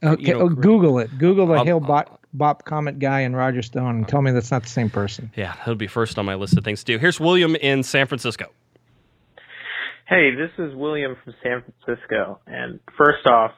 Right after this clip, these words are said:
Speaker 3: I'm disappointed, but not surprised with Zlatan's behavior. You know, every game he was getting a little bit more chippy, and I thought that was just his competitiveness. But, like, even games against, like, a New York Red Bulls,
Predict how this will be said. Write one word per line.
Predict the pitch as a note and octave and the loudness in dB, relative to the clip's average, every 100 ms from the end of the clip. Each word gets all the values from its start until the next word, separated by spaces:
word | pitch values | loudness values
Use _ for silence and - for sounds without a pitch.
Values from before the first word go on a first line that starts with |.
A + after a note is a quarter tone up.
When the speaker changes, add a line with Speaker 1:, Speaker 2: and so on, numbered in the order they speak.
| - | -12
Speaker 3:
I'm | - C#3+ D3 | -12 -10 -8
disappointed, | E3 D#3+ C#3+ - A#2 A#2+ B2 A#2 _ - | -6 -6 -10 -8 -6 -4 -4 -8 _ -6
but | G#2+ G#2 _ | -6 -6 _
not | B2 A#2 A2+ - | -8 -6 -6 -10
surprised | G#2+ A2 G#2+ G#2+ A2 - _ | -6 -2 0 -2 -6 -14 _
with | B2 A2+ - - | -8 -8 -8 -4
Zlatan's | G#2+ G#2 - A2 G#2+ | 0 0 -2 -8 -8
behavior. | - G#2+ - G#2+ A2 A2 A2+ - _ | -10 -6 -4 -4 -4 -4 -4 -10 _
You | A#2 | -10
know, | A2 G#2+ - - - - - | -8 -8 -12 -20 -20 -14 0
every | C#3 D3 C3 | 4 4 4
game | B2 B2 B2 | 2 0 -2
he | |
was | A#2+ A2+ | -6 -4
getting | A#2 A2+ A2+ | -2 -2 -2
a | G#2+ | -2
little | G#2+ G#2+ G#2 | -2 -2 -4
bit | G#2 | -8
more | A2 A2 G#2+ G2+ - | -6 -4 -4 -6 -6
chippy, | - A2 A#2 A2+ A2+ | -4 -2 -4 -6 -8
and | G#2+ G#2 | -8 -6
I | - | -2
thought | G#2+ - | -2 0
that | G#2 | -2
was | G#2 G2+ - | -2 -6 -8
just | G2+ - - | -8 -8 -8
his | G#2 - | -8 -8
competitiveness. | G#2+ - G2+ G#2 G#2+ G#2 G#2 G#2+ - | -6 2 4 4 2 2 0 -2 -4
But, | G#2+ G2+ - | 0 2 2
like, | G2+ G2+ - | -2 -4 -4
even | B2 A#2+ A2 | -2 -2 0
games | G#2+ G#2+ G#2+ G#2+ | 0 2 0 -2
against, | G#2 G2+ G2 _ - | -2 -2 -4 _ -4
like, | A2 | -2
a | - G#2 G#2 | 0 -2 -4
New | A2+ A2 | -2 2
York | G2+ - | 2 4
Red | G2+ G2 | 2 4
Bulls, | G#2 G2+ G2+ | 2 2 0